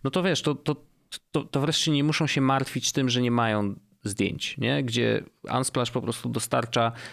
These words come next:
zdjęcia z mnóstwa różnych kategorii. E, no może poza takimi, wiesz, stricte, mm, reporterskimi zdjęciami, że masz na przykład, wiesz, konkretne osoby na zdjęciu czy ten, ale jeżeli chodzi o zdjęcia takie dookoła,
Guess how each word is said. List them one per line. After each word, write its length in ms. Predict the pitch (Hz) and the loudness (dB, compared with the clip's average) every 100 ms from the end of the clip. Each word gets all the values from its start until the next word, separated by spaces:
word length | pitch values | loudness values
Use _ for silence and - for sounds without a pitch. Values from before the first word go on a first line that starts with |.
| - | -4
zdjęcia 460 | 110 120 117 117 | 0 2 2 0
z 140 | 110 - | 0 0
mnóstwa 520 | 117 131 123 - 123 | 2 2 0 0 0
różnych 300 | 117 120 120 | 0 -2 -2
kategorii. 680 | 131 120 101 101 98 95 98 - - - | -2 -2 2 2 2 0 -2 -8 -18 -4
E, 420 | 104 98 98 98 101 | 0 4 4 2 2
no 140 | 143 175 | 2 2
może 280 | 175 160 156 | 4 2 2
poza 520 | 156 139 135 127 120 | 0 2 2 2 0
takimi, 680 | 120 120 120 113 107 107 101 82 101 | -2 0 0 2 2 0 0 -2 0
wiesz, 360 | 107 98 - | 2 2 2
stricte, 760 | - - 117 117 - 113 101 98 | -2 -2 -2 -2 -2 2 4 2
mm, 420 | - 92 98 92 | 0 -2 -2 0
reporterskimi 1000 | 110 120 120 117 123 110 - 139 135 107 | 0 0 0 -2 -2 -2 -2 0 2 2
zdjęciami, 540 | 92 90 - 90 95 95 | 0 -2 -2 -2 -2 0
że 80 | |
masz 180 | 95 95 | 0 -2
na 60 | 95 | -4
przykład, 280 | - 98 95 | -2 -2 0
wiesz, 140 | 92 | -2
konkretne 440 | 104 98 98 - | -4 -2 -2 0
osoby 460 | 92 - 113 110 104 | 0 2 2 2 0
na 140 | 101 | 0
zdjęciu 400 | 101 104 98 - | 0 0 0 -2
czy 160 | - - | -4 -2
ten, 200 | - 104 - | 0 -2 0
ale 240 | 113 113 | 2 2
jeżeli 240 | 113 123 | 2 0
chodzi 280 | 120 127 117 | 0 0 2
o 40 | 107 | 2
zdjęcia 360 | 117 120 123 | 2 2 0
takie 340 | 113 - 104 101 - - - | -2 2 2 0 -6 -10 -2
dookoła, 580 | - 107 - 127 143 175 | 2 2 2 2 4 2